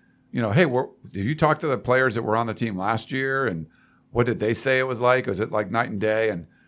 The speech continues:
they know. I think if you're a new player coming in, you kinda realize, like, "Whoa, my new brother's, like,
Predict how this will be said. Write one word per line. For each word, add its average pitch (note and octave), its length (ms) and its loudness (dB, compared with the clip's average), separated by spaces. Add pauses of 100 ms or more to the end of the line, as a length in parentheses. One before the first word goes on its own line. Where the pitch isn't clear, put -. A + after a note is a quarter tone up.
(240)
they F#3+ 240 2
know. B2+ 300 2
I F2+ 80 -2
think G2+ 160 -4
if G2+ 100 -4
you're D3+ 160 0
a - 20 -4
new C3 180 -2
player C#3+ 240 4
coming A#2+ 280 0
in, A2+ 180 -2
you A2+ 100 -4
kinda A#2+ 240 0
realize, G#2+ 500 0
like, F#2+ 200 -2
"Whoa, F2+ 580 0 (340)
my A#2 180 -2
new C3 140 0
brother's, B2 460 4
like, F#2 280 -2